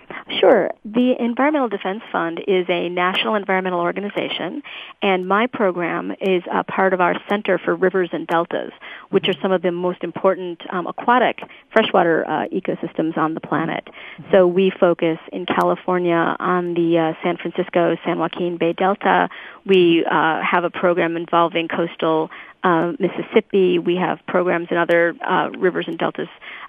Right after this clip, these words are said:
Speaker 1: uh, throughout the country.
Speaker 2: <laughs> What about coming in from Canada and, and, uh, other waters that are com-, coming into California, providing them the waters from other states? You study that too, 'cause there's a
Speaker 1: You
Speaker 2: lot
Speaker 1: know,
Speaker 2: of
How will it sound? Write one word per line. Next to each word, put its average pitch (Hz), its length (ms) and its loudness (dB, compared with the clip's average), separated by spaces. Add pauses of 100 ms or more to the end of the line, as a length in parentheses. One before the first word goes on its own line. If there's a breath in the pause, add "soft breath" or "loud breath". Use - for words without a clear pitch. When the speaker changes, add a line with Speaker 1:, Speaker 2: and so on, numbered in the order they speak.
Speaker 1:
uh, 175 260 4
throughout 180 240 4
the - 60 -20
country. 254 220 -4 (500)
Speaker 2:
<laughs> 180 220 -2
What 202 100 0
about 175 220 0
coming 175 260 -8
in 165 140 -8
from 160 180 -12
Canada 170 440 -6 (280)
and, 165 180 -12 (600 loud breath)
and, 170 400 -4
uh, - 40 2 (320)
other 175 180 2
waters 170 360 2
that 170 80 -2
are 160 140 0 (120)
com-, 165 200 -6
coming 170 300 -6
into 160 180 -8
California, 160 840 -4
providing 165 500 0
them - 280 -8
the 165 100 0
waters 160 360 2
from 156 120 -6
other 156 260 -4
states? 156 380 -2
You 165 160 -4
study 156 220 0
that 151 240 0
too, 160 200 0 (340)
'cause 175 120 -6
there's 175 140 -4
a 175 60 4
Speaker 1:
You - 60 4
Speaker 2:
lot 170 120 2
Speaker 1:
know, 349 80 2
Speaker 2:
of - 40 -6